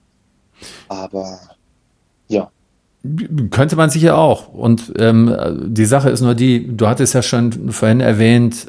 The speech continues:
Speaker 2: ähm, dass das so ist, wenn man aus dem Land zurückkommt, ist ein Stück von der Seele weg.
Speaker 1: Mhm.
Speaker 2: So, und das hat sich für mich erstmal so angehört, als ob du schon irgend-, äh, etwas, äh, de-, dementsprechende Han-, Sachen erlebt hattest, die dich auch geprägt hatten.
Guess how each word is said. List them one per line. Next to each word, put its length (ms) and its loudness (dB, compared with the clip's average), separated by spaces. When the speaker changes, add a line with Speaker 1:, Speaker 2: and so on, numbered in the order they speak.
Speaker 2:
ähm, 600 2
dass 220 -4
das 180 -4
so 220 0
ist, 340 -4
wenn 320 -4
man 140 0
aus 160 -4
dem 140 0
Land 180 0
zurückkommt, 480 -2
ist 100 -8
ein 60 -6
Stück 240 -6
von 100 -2
der 140 4
Seele 320 2
weg. 240 -4
Speaker 1:
Mhm. 460 -10
Speaker 2:
So, 320 -2
und 560 -2
das 280 -2
hat 140 0
sich 160 -10
für 80 -4
mich 220 0
erstmal 260 0
so 120 2
angehört, 480 2
als 220 -2
ob 140 -8
du 80 -4
schon 220 0
irgend-, 340 0
äh, 280 0
etwas, 500 0
äh, 320 0
de-, 280 0
dementsprechende 720 0
Han-, 360 -4
Sachen 340 0
erlebt 400 0
hattest, 440 -6
die 100 -4
dich 220 -6
auch 120 -10
geprägt 440 -6
hatten. 240 -10